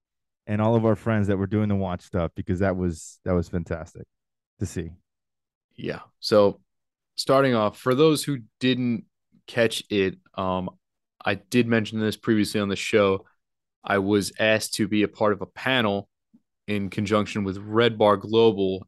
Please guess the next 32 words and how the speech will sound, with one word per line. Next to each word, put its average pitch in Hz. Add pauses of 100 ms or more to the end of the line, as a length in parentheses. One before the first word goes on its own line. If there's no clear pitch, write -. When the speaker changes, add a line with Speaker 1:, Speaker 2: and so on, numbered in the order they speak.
Speaker 2:
at 120
Windup 101 (640)
Speaker 1:
Yes. -
Speaker 2:
for 98
pretty 165
much 131
the 104
first 110
day. 110
I 95
think 110
it 135
was 117
the -
first 107
panel, 113
to -
be 101
honest. 98
I 98
know 101
it -
was, 98
Speaker 1:
Yeah, 151
Speaker 2:
it -
Speaker 1:
yeah, 180
Speaker 2:
was 156
Speaker 1:
it 127
was, -
Speaker 2:
one 127
thirty 117
Speaker 1:
yeah. 110